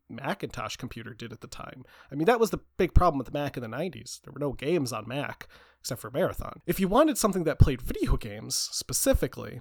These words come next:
you probably bought a video game system 'cause you probably already owned a computer, or you didn't own a computer.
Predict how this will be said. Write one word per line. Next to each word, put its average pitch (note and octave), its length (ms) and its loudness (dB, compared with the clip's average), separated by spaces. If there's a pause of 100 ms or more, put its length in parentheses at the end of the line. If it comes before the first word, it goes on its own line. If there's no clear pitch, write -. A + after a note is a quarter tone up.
you - 60 -14
probably C#4 280 6
bought B2 220 2
a - 20 -12
video D3 300 0
game - 200 -10
system B2 640 -8
'cause - 160 -8
you - 60 2
probably F#3+ 280 6
already C#3+ 300 2 (100)
owned A#3+ 240 4
a - 40 -8
computer, - 600 -10
or F3 400 6
you C#3+ 120 -4
didn't C#4 260 0
own C3+ 140 -4
a B2+ 40 -4
computer. C3+ 600 -4